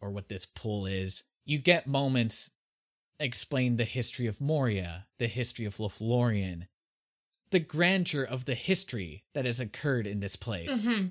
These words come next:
Speaker 1: That in and of itself is remarkable. I know he pulled a lot of, he was clearly influenced by a lot of different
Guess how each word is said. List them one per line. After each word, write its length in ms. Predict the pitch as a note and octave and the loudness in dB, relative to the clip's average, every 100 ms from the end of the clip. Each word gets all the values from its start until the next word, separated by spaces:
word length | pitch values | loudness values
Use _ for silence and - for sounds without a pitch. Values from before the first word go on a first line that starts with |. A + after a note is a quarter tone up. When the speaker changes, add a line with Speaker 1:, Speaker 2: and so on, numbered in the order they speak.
| - | -2
Speaker 1:
That 320 | F#3+ A#3+ G#3+ - | 0 2 2 0
in 140 | F3+ F#3 | 0 2
and 140 | D3+ | 2
of 160 | C3+ C#3 | 0 0
itself 420 | B2+ - C3 - _ - | -2 0 -2 -4 _ 2
is 240 | F3 C3 | 2 4
remarkable. 800 | C#3 A2+ G#2 G2 G2+ F#2+ D#2 E2 _ | 0 0 -2 -4 -6 -6 -6 -8 _
I 100 | E3+ | 4
know 220 | F3 G#3 G3+ | 6 8 6
he 180 | F3 | 4
pulled 440 | D#3+ - D3+ B2+ - | 0 2 2 2 -2
a 60 | A#2+ | -8
lot 320 | A2 A2 A2 | -4 -2 -2
of, 100 | G2+ - - _ _ _ _ _ _ _ | -6 -12 -20 _ _ _ _ _ _ _
he 140 | A#2+ D#3+ | 0 2
was 200 | C3+ - | 2 2
clearly 340 | - G3 D#3 C#3 | 4 6 6 4
influenced 600 | D3+ C#3 - C3+ A#2 - | 2 2 0 0 0 0
by 120 | - G#2+ | -4 -6
a 100 | G2+ | -4
lot 320 | A2+ A#2 A2 | -2 0 0
of 120 | G#2 | 0
different 500 | A2+ - G#2 G2 - | -2 -2 -4 -4 -6